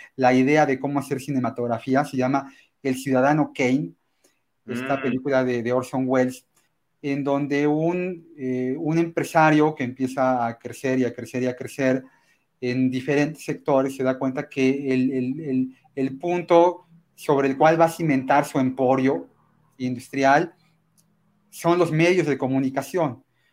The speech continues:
Speaker 1: En aquel entonces, bueno, pues no, no había Twitter, no había redes sociales, y él compra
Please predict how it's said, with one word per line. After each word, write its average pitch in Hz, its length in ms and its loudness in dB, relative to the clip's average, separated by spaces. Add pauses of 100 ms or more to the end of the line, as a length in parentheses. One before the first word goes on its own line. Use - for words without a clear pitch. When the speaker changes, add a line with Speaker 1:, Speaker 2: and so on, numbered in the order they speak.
(120)
Speaker 1:
En 135 140 -4
aquel 151 260 0
entonces, 151 380 0
bueno, 143 260 2
pues 127 160 -4
no, 127 140 2
no 127 140 2
había 127 300 0
Twitter, 139 400 -2
no 135 100 -2
había 117 180 -2
redes 117 240 -4
sociales, 139 420 -2
y 143 40 -4
él 143 120 -6
compra 147 460 0